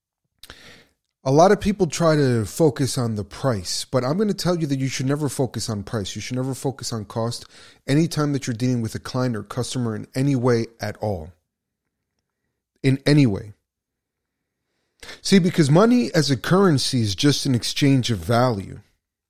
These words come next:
meaning it's your reward for the value you provide your clients, your customers. That's all it is.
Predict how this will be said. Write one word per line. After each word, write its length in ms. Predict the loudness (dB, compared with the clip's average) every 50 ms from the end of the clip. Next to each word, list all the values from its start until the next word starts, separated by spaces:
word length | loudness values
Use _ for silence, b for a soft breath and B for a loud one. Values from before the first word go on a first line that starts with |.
| _ _ _ B B B B B B B B
meaning 320 | 6 8 8 8 8 6
it's 180 | 6 4 4 2
your 80 | 2
reward 480 | 4 4 2 4 6 6 8 8 6 4
for 120 | 2 0
the 100 | 2 2
value 420 | 4 4 6 6 6 6 6 4 4
you 140 | 2 0 0
provide 560 | 0 -2 -2 0 2 2 4 2 2 0 -4
your 80 | -8
clients, 560 | -8 -8 -6 -6 -6 -6 -6 -8 -10 -12 -12 -12
your 80 | -12 -12
customers. 640 | -10 -10 -10 -10 -12 -12 -14 -16 -16 -16 -16 -18 -18 _ _ _ _ _ _ _ _ _ _ _ _ _ _ _ _ _ _ _ _ _ _ _ _ _ _ _ _ _ _ _ _ _ _ _ _ _ _ _ _ _ _ _ _ _ _ _ _ _ _ _ _ _ _ _ _ _ _ _ _ _ _ _ b b b b b b b _ _ _ _ _ _ _ _ _ _ -14
That's 360 | -2 2 4 4 4 4 0
all 300 | -2 0 2 4 4 4
it 120 | 2 2 2
is. 360 | 0 -2 -2 -6 -8 -10